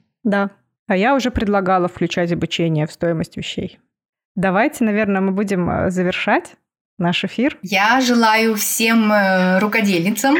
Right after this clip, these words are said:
Speaker 2: в первую очередь, э, даже если вы ищете способы экономии, а, извлекать из этого удовольствие,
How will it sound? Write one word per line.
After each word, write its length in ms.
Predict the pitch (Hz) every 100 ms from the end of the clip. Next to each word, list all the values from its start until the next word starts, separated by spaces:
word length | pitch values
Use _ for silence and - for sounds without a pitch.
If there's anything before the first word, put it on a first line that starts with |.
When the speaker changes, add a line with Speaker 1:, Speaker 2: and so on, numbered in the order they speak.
| - - _ - - - -
Speaker 2:
в 120 | -
первую 340 | 240 254 240
очередь, 680 | - 233 247 - 220 208 -
э, 560 | 214 202 196 190 180 180
даже 440 | 175 165 214 226 208
если 500 | 196 214 214 202 196
вы 180 | 185 202
ищете 440 | 202 - 196 202
способы 500 | - 202 202 196 190
экономии, 840 | 185 185 202 262 311 240 196 185 - - _ -
а, 260 | 185 185 -
извлекать 600 | 196 202 208 226 247 202
из 80 |
этого 280 | 202 208 190
удовольствие, 920 | 180 185 180 196 190 - 165 165 175